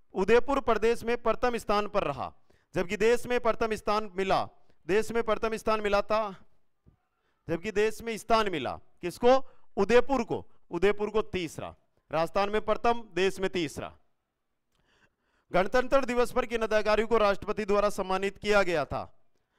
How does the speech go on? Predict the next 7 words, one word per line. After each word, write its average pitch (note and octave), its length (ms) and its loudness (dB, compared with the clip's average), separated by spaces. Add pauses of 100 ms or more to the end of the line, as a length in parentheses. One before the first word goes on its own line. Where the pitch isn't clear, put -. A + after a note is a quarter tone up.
(140)
सचिन A3+ 340 -2
मित्तल, A#3 280 0
अतिरिक्त G3+ 440 -4
महानिदेशक G3 600 -2
पुलिस G3 280 -2
बोर्ड G3 240 2
एवं G3 300 -2